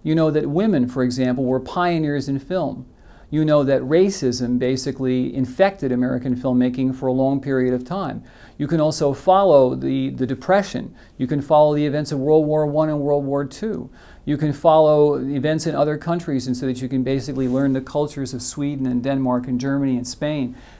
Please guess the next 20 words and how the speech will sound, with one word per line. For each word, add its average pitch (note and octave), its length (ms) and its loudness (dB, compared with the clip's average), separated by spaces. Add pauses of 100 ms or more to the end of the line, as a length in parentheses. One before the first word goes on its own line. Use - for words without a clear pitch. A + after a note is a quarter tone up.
and C3+ 220 -2
all D#3 300 4
the C#3+ 40 0
different C#3+ 440 -6 (460)
auteurs, D3+ 680 0
filmmakers C3 760 -2
who B2+ 100 -6
came C#3 220 -2
from C3 140 -4
these C3 140 0
various C3 300 -2
different C#3 280 -8
countries. D#3 440 -6 (140)
Knowing F#3+ 460 -2
film G#3+ 160 -2
history F3+ 240 -4
gives D#3 180 -2
you D#3 100 0
a C#3 60 0
perspective. - 840 -4